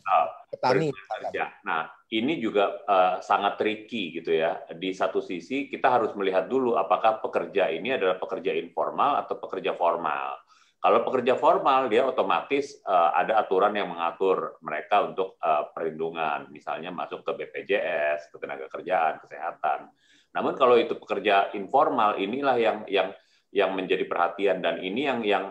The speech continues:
Speaker 1: yang, eh, di, di saat covid ini tiba-tiba, eh, kita,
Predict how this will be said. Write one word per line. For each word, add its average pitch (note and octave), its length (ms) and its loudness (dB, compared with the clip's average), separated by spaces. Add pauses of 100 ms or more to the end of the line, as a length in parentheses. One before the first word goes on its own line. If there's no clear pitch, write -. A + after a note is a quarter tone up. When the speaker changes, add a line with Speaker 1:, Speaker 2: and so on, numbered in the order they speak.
(120)
Speaker 1:
yang, F#2 240 -2 (160)
eh, E2 340 2 (380)
di, F#2 560 -2
di F#2 160 -8
saat F2+ 320 -2
covid F#2+ 400 0
ini A#2 240 -8
tiba-tiba, G2 640 2 (160)
eh, F#2+ 240 4 (160)
kita, - 560 2